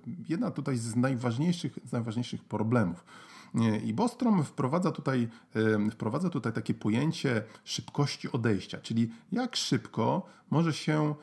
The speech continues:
e, ta sztuczna inteligencja wznieść na poziom superinteligencji, tak? Bo to będzie kluczowe dla, e, dla, dla dalszego zastanawiania się, jakie stąd ewentualnie się, em, rodzą zagrożenia. E, więc ta prędkość odejścia może być, e, znowu powolna, tak?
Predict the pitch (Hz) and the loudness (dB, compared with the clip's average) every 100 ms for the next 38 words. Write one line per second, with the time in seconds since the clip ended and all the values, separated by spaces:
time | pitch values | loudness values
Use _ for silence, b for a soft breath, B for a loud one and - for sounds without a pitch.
0 | B - 117 - 127 127 127 - - - | B -4 -4 0 2 4 2 -2 -10 -6
1 | 175 170 139 131 123 113 117 139 - 135 | -4 -2 -2 0 0 2 2 0 -2 -2
2 | 117 101 127 - 120 - 110 117 120 - | -2 0 -2 -2 -6 -2 0 2 0 0
3 | - 131 139 120 120 120 143 110 - 78 | -2 2 4 2 2 2 4 4 2 -8
4 | - 131 - B B - 123 127 147 139 | -10 -10 -14 B B -6 -2 2 2 4
5 | 147 127 120 113 139 147 120 117 113 113 | 4 4 0 -2 0 0 2 2 2 -2
6 | B - 113 107 107 113 110 107 104 - | B -6 -4 0 0 0 -2 0 0 0
7 | 131 123 110 - 104 98 113 120 - 107 | 0 0 -2 -2 -2 2 0 0 0 0
8 | 113 117 - 113 113 - 110 107 107 110 | 0 -2 0 0 0 -2 -2 0 0 2
9 | 120 - 113 104 113 110 107 107 110 110 | 0 0 -2 -2 -2 0 2 2 -2 -4
10 | B B 110 113 113 113 107 107 127 127 | B B 2 4 6 4 4 2 4 6
11 | 139 95 85 - B B B B 110 110 | 6 4 0 -14 B B B B 0 2
12 | 110 123 - 120 117 277 - 190 - 139 | 6 4 4 -6 0 0 2 0 2 2
13 | 131 185 - 147 135 127 120 117 110 - | 4 2 0 0 2 2 0 0 -2 -4
14 | - 113 107 107 110 131 104 90 131 131 | -8 -4 -2 0 6 6 6 2 4 8
15 | 135 113 98 87 98 110 | 8 8 4 0 -6 -6